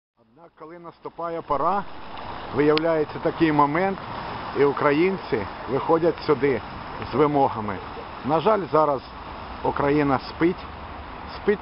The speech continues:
чи то у відпустках, чи то від стоми, чи то від спеки.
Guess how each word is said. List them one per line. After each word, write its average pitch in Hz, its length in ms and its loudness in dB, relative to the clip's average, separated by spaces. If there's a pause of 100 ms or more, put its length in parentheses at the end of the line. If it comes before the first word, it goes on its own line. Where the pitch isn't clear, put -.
чи - 80 -2
то 143 160 4
у 139 60 2
відпустках, 147 640 2 (560)
чи 151 80 -4
то 196 160 0
від 175 180 2
стоми, 160 560 0 (220)
чи 143 80 -4
то 170 140 2
від 160 180 2
спеки. 123 500 0